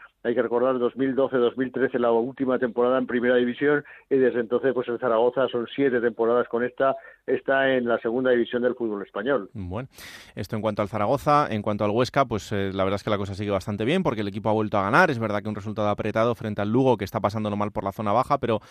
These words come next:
Speaker 2: eh, era una victoria, eh, interesante también para darle un poco de refuerzo positivo tanto al entrenador como a los jugadores, eh, porque también, eh, lo que le viene al Huesca es, es interesante. Ahora, eh, juega este fin de semana frente a la Ponferradina, que es verdad que el equipo de Bolo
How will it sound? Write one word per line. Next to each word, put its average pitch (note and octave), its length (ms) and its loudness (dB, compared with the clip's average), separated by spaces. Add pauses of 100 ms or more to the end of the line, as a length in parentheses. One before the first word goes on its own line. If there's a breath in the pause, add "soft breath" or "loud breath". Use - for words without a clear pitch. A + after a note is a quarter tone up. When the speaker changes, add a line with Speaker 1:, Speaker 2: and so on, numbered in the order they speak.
(220 soft breath)
Speaker 2:
eh, G2+ 340 -2
era A2 180 -2
una G#2+ 120 0
victoria, A2 400 -2 (340 soft breath)
eh, - 260 -8
interesante A#2+ 680 0
también A#2 260 0
para A2+ 200 4
darle A2+ 440 2
un G#2+ 100 -2
poco A#2 220 -4
de G#2+ 420 -2 (180)
refuerzo B2 600 0
positivo A#2+ 480 -4
tanto A2 220 -2
al G#2 80 -2
entrenador G#2 320 -2
como A2 140 -2
a - 20 0
los G#2 100 -2
jugadores, A#2+ 500 0
eh, G#2 120 -4
porque G2 240 -6
también, A#2 420 -4
eh, G2 140 -4
lo G#2 140 -2
que G#2+ 100 -6
le G2+ 80 -2
viene B2+ 160 -2
al C3+ 60 0
Huesca C3 340 -2
es, C3 140 -8
es G#2+ 280 -8
interesante. A2+ 440 -2
Ahora, A2+ 180 4 (320 soft breath)
eh, A2+ 200 0
juega B2+ 200 0
este B2 160 -2
fin A#2+ 100 -2
de A#2 80 -2
semana A#2 240 0
frente G#2+ 220 -4
a G#2+ 40 2
la G#2+ 80 4
Ponferradina, A2+ 580 0
que A2+ 80 -4
es G#2+ 80 -6
verdad A2+ 240 0
que A2 240 -4 (140)
el A2+ 100 -6
equipo A2 260 -4
de A#2 80 2
Bolo A#2+ 280 2